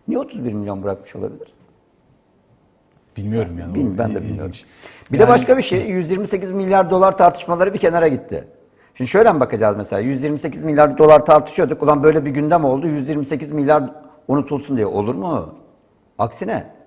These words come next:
Speaker 1: Aksine yüz yirmi sekiz milyar dolar tartışmaları daha da büyür.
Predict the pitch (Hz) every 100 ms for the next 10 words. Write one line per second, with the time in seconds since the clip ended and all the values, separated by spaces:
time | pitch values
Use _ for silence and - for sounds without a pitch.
0 | _ _ _ _ _ _ _ _ _ 123
1 | 135 208 196 135 131 139 147 156 147 202
2 | 190 139 131 147 147 104 156 151 - 202
3 | 147 113 131 135 104 92 76